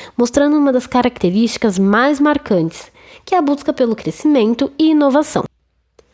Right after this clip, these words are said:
A maioria dos jovens dessa geração buscam crescer em outras áreas além do empreendedorismo. Porém,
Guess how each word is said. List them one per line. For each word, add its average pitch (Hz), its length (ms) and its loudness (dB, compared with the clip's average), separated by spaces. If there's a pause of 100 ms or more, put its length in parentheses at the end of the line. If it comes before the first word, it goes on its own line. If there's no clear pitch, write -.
(300)
A 233 80 0
maioria 269 500 2
dos 185 220 -2
jovens 185 340 0
dessa 180 220 -4
geração 180 580 -2 (480)
buscam 320 280 -4
crescer 359 420 0
em 349 140 2
outras 392 400 0
áreas 294 420 2
além 294 300 2
do 339 80 2
empreendedorismo. 294 1000 0 (460)
Porém, 208 500 0